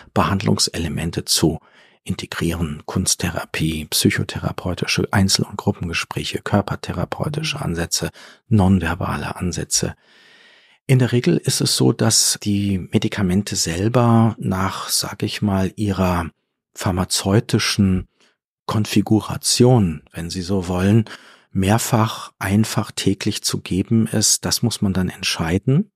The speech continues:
Speaker 1: Das ist dann sozusagen die Einnahmevorschrift der Medikation. Und was wir schon versuchen in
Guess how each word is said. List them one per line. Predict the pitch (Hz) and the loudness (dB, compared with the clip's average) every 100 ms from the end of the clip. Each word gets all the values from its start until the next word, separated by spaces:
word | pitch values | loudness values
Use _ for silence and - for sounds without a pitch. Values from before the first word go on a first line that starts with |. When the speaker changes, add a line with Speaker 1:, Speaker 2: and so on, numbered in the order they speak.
| _ | _
Speaker 1:
Das | - - - | -10 -6 -6
ist | - - - | -4 -4 -4
dann | 80 | -8
sozusagen | - - - 90 85 90 | -6 -4 -4 -2 -2 -2
die | - - | -6 -6
Einnahmevorschrift | 90 92 101 113 113 - 110 107 - 113 110 - - _ - _ _ - - | 0 2 4 4 2 0 -2 -2 0 -2 -2 -4 -18 _ -20 _ _ -20 -6
der | 98 | 0
Medikation. | 98 98 104 - 107 - 98 98 107 117 _ _ _ _ _ _ | 4 4 2 -2 -2 2 2 4 4 2 _ _ _ _ _ _
Und | 110 107 | 0 2
was | 110 - | 2 2
wir | 110 | 0
schon | - 131 | 2 0
versuchen | - 107 120 127 127 - | 0 2 2 2 0 0
in | - 104 101 101 | 2 4 4 2